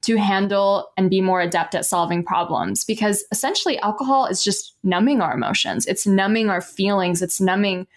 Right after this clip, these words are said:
our ability to learn from those emotions and make those shifts in our lives to be more aligned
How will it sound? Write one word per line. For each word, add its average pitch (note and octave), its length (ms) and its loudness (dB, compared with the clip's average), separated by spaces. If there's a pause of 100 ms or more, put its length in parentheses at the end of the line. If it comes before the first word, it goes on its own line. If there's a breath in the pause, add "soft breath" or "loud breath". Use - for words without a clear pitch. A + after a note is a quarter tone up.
(340 soft breath)
our G#3 100 2
ability G#3 420 0
to G#3 240 2
learn F#3 460 2
from F#3+ 240 0
those F3 160 2
emotions F3 600 0
and F#3 220 2
make F#3+ 220 0
those F#3+ 160 0
shifts - 380 -2
in F#3+ 80 0
our F3 120 2
lives E3+ 340 0
to E3+ 100 -2
be F3 160 0
more E3+ 200 2
aligned D#3+ 680 -2